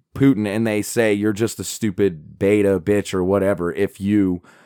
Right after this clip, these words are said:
like Ukraine in any way." And they post a lot of memes about it, and there's a lot of people with accounts that are, like, saying they're reporting from the war, and it all looks very official, saying, like, "At nine A M this happened," and whatever, but it's all bullshit. It's all just made up shit, which is really funny. So they're, like,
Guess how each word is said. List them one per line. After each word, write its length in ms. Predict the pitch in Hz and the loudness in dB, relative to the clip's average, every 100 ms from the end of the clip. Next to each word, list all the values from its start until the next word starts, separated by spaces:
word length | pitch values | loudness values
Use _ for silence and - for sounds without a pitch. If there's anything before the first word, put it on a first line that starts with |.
| _ 104 | _ -4
like 400 | 113 113 110 110 | 0 0 0 0
Ukraine 500 | 110 - 101 87 90 | 0 0 -4 -4 -4
in 120 | 95 | -4
any 160 | 95 | -2
way." 280 | 92 92 85 | -2 -2 -2
And 100 | 95 | -4
they 80 | 107 | -4
post 260 | 135 127 123 | -2 -2 -2
a 40 | |
lot 240 | 120 123 | -2 -2
of 60 | 117 | -2
memes 240 | 110 101 | -4 -6
about 220 | 87 98 104 | -2 -2 0
it, 40 | |
and 100 | 104 | -2
there's 160 | 107 104 | -2 -2
a 40 | |
lot 260 | 127 139 131 | 0 2 0
of 180 | 104 - _ - | -4 -12 _ -6
people 360 | 170 151 156 | -4 0 2
with 160 | 123 120 | 2 0
accounts 460 | - - 139 123 - | -4 -4 -4 -2 -2
that 100 | 120 | 2
are, 60 | |
like, 280 | 117 101 - | 2 0 -4
saying 720 | - - - 131 131 127 117 95 _ _ 110 | -14 -10 -6 -4 -4 -4 -6 -10 _ _ 2
they're 200 | 135 127 | 2 2
reporting 600 | 113 - 139 131 113 101 | -2 0 4 4 2 -4
from 240 | 127 120 | -4 -4
the 60 | 104 | -2
war, 320 | 117 120 107 | 0 2 0
and 100 | 110 | -2
it 120 | 123 | -2
all 240 | 127 151 | 2 2
looks 160 | 143 110 | 0 -4
very 260 | 113 127 113 | -2 -2 -2
official, 640 | 98 120 113 - 92 87 - - - | -4 -4 -4 -4 -4 -4 -8 -20 -20
saying, 340 | - 123 117 110 | -6 -4 -2 -4
like, 280 | 101 95 - | -6 -8 -12
"At 140 | 107 | -6
nine 260 | 123 135 131 | -4 -2 -2
A 140 | 123 | -4
M 100 | 120 | -4
this 180 | 117 113 | -6 -4
happened," 320 | 123 113 113 | -4 -4 -6
and 80 | 110 | -4
whatever, 240 | 117 117 120 | -2 -2 -6
but 120 | 151 | -6
it's 120 | - | 0
all 140 | 196 | 0
bullshit. 400 | 127 160 151 - 80 | 2 0 -2 -6 -8
It's 100 | 160 | -4
all 140 | 156 | -4
just 180 | 135 95 | -6 -8
made 300 | 98 123 117 | -4 -2 -2
up 160 | 101 | -4
shit, 320 | - 123 101 90 | -4 -2 -2 -2
which 160 | 90 | -8
is 100 | 95 | -4
really 200 | 117 107 | 0 0
funny. 280 | - 101 78 | 0 -4 -4
So 140 | - | -4
they're, 120 | 110 120 | -2 0
like, 280 | 120 - | 0 -2